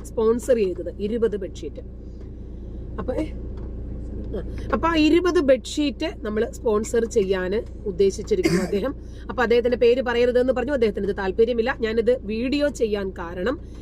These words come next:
ഇത് പലർക്കും പ്രചോദനമാകണം. നമ്മള് നമ്മുടെ കുടുംബത്തിന് വേണ്ടി, വസ്ത്രത്തിന് വേണ്ടിയും ഭക്ഷണത്തിന് വേണ്ടിയും ടൂറിന് വേണ്ടിയും യൂസ്ലെസ് ആയിട്ടും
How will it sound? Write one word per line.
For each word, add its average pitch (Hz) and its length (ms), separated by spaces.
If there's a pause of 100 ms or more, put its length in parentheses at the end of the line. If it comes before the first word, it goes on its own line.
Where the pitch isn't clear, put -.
(120)
ഇത് 302 220 (180)
പലർക്കും 269 600
പ്രചോദനമാകണം. 190 1000
നമ്മള് 220 380
നമ്മുടെ 208 320
കുടുംബത്തിന് 214 540
വേണ്ടി, 175 320 (440)
വസ്ത്രത്തിന് 247 520
വേണ്ടിയും 220 400
ഭക്ഷണത്തിന് 233 540
വേണ്ടിയും 214 380
ടൂറിന് 247 460
വേണ്ടിയും 214 480
യൂസ്ലെസ് 247 680
ആയിട്ടും 214 480